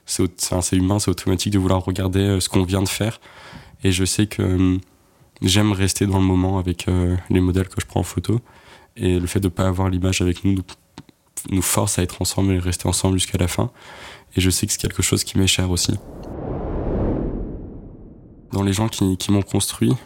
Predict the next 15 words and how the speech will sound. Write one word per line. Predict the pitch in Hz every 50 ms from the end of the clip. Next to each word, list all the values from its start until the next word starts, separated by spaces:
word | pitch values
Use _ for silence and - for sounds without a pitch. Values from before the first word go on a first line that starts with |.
| - _ - 147 - -
euh, | 98 98 98 95 95 95 95 95 95 98 98 95
je, | 92 - - _ - - -
je | - -
pense | - - - -
automatiquement | 98 - 107 101 98 - - - 101 104 104
à | 98
Boris | 95 95 95 98 101 -
Cyrulnik | - - 95 98 95 95 101 107 - -
et | 127
son | - - 104
livre | 98 101 98 -
Les | 98
vilains | 92 98 95 98
petits | 95 - -
canards, | - - 95 98 104 123 -